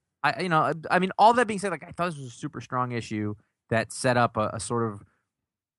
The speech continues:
really interesting, uh, idea of a person who works for a really busy person. 'Cause I've worked for a really busy person, and I thought they did a really good job with that.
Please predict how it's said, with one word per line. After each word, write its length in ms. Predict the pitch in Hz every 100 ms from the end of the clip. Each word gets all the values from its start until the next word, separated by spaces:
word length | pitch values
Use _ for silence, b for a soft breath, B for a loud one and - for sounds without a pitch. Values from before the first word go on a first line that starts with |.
| _ -
really 260 | 135 131 123
interesting, 680 | 120 113 117 110 107 104 104 _ _ -
uh, 400 | 107 104 101 101 - 117 - _ _ 107 127
idea 300 | - 117 117
of 60 | 113
a 60 | 110
person 360 | - 117 113
who 140 | 107 110
works 340 | 104 107 110
for 160 | - 110
a 40 |
really 260 | 104 101 98
busy 240 | 95 95
person. 340 | 95 90 - -
'Cause 160 | - 98
I've 160 | 120 120
worked 220 | 113 107
for 80 | 104
a 40 |
really 220 | 104 104
busy 220 | 98 98
person, 440 | 90 95 92 95 92
and 160 | 92
I 80 | 90
thought 200 | 90 92
they 60 | 92
did 120 | 98
a 60 | 95
really 260 | 104 104
good 120 | 104
job 280 | 92 98 92
with 100 | 92
that. 280 | 92 92